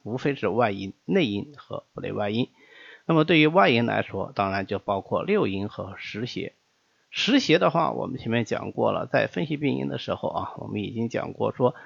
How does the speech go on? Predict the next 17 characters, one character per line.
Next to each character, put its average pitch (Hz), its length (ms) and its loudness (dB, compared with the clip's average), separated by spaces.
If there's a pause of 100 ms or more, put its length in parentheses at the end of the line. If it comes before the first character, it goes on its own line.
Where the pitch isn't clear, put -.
(200)
湿 165 220 -2
邪 110 240 2
大 175 300 6
多 160 180 6
数 - 240 -2
是 98 220 -4
温 180 300 0
热 180 160 0
性 185 220 -4
质 123 100 -12
的 110 80 -10
邪， - 300 -10
所 113 160 -2
以 165 120 -6
有 - 180 -8
时 - 120 -8
候 - 240 -2